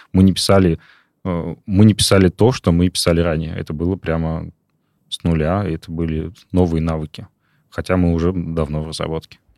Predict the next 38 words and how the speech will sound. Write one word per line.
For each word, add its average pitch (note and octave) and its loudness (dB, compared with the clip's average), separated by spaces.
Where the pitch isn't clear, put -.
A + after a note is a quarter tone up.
Более G#2+ 6
опытным, G2+ 4
ну G2 2
вот G#2+ 0
если, F#2+ 0
э, F#2+ -10
по - -6
себе G2 2
скажу, E2+ -2
что, E2+ 0
ну A#2+ 2
вот G#2+ -2
бывает G2 4
на F2 2
работе E2 2
од-, D#2+ 0
ну, G2 2
один, A#2+ 4
один A2 6
проект, - 2
там, D#2+ -4
два F2+ 4
проекта, E2+ -2
ну B2 2
все C3+ 2
одно A2+ 6
и G2+ 6
то G2 4
же, E2+ 2
какой-то E2 -6
тянется, G#2+ 2
там, D2+ -10
уже E2+ -2
там D2+ -10
полгода F2 2
занимаешься E2+ -2
чем-то E2 -4
одним. D#2 -6